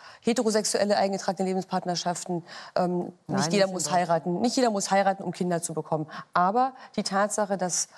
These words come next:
Speaker 1: homosexuelle Paare noch keine Kinder adoptieren können, zumindest in dem Fall der Fremdadoption, ähm, das finde ich durchaus nicht diskriminierend, denn es sollte doch vom Kindeswohl her gedacht werden. Und in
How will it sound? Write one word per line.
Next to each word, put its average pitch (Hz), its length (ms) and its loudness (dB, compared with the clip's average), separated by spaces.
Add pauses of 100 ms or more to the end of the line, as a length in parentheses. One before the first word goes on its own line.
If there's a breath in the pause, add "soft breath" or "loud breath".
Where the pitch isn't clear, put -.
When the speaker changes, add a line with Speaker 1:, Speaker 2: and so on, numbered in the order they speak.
(160 loud breath)
Speaker 1:
homosexuelle 214 580 2
Paare 180 360 2
noch 165 240 -4
keine 190 240 0
Kinder 214 320 0
adoptieren 175 440 -2
können, 233 320 0
zumindest 196 260 -2
in 196 60 0
dem 180 120 2
Fall 175 240 2
der 165 180 2 (320 loud breath)
Fremdadoption, 208 880 0 (320 loud breath)
ähm, 190 160 2
das 185 140 2
finde 226 140 2
ich 214 40 -4
durchaus 202 380 2
nicht 214 180 -4
diskriminierend, 214 720 0
denn 175 140 -2
es - 220 -2 (720 loud breath)
sollte 214 280 4
doch 208 120 2
vom 202 200 -2
Kindeswohl 220 560 2
her 180 100 0
gedacht 170 400 -2
werden. 156 320 -2
Und 175 300 -4
in 185 240 -2